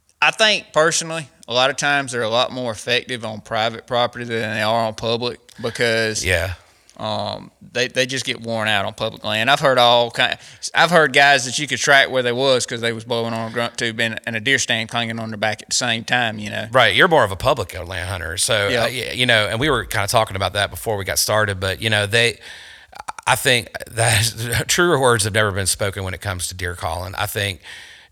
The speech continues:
Speaker 2: it's, again, nothing against public land. I, I'm sure you can be. I mean, I'm, I'm sure you have been successful calling on public land, but it's kinda like you said, you got guys out there who, I mean, they don't know how to use a call. They never really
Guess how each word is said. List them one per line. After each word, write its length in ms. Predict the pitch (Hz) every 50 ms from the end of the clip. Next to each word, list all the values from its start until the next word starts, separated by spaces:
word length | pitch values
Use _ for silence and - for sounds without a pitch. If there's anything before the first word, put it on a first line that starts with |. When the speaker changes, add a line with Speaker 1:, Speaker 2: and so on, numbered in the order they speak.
| _ -
Speaker 2:
it's, 420 | - - - - - - - - -
again, 320 | - - 135 123 113 82 64
nothing 280 | 123 143 151 - 117 101
against 400 | 92 98 123 139 127 - - -
public 280 | 110 95 90 104 -
land. 280 | - 90 92 92 - - -
I, 160 | 117 131 143 139
I'm 160 | - 139 127
sure 180 | - - 156
you 160 | 139 120 117 107
can 300 | - - 151 202 196 110
be. 180 | 87 82 82
I 220 | 87 90 - 113 123
mean, 100 | 127 123
I'm, 100 | 123 107 -
I'm 140 | 85 117 123
sure 160 | - - 113
you 140 | 101 98 92
have 220 | 110 143 175 123 92
been 100 | 90 82
successful 520 | - - 87 - 104 92 95 - 98 87
calling 440 | - - 101 95 95 92 92 92 92 - - - _ -
on 200 | - 117 156 147
public 320 | 113 107 92 90 95 - -
land, 280 | 98 95 92 90 90
but 240 | 92 95 92 92 - - - - - - - - _ -
it's 180 | - 107 101
kinda 140 | - 127 120
like 160 | 110 104 -
you 100 | 107 101 92 -
said, 420 | - - - 120 120 110 104 - - - 50 50 - _
you 140 | - 113 113
got 260 | 104 120 117 95 -
guys 500 | 101 110 113 127 123 117 110 107 101 87
out 240 | 87 101 104 104 -
there 300 | - 104 104 98 98 95
who, 300 | 92 101 101 98 95 98 - _ - - - - - - - - -
I 20 | -
mean, 140 | 127 113 110
they 80 | 113
don't 180 | 120 143 135 123
know 120 | 143 139
how 200 | 120 127 143 135
to 60 | 135
use 240 | 113 104 104 92 -
a 40 | -
call. 320 | - - 95 90 90 95
They 100 | 101 104
never 300 | 104 113 120 127 120 123 113
really 320 | 110 117 113 110 101 95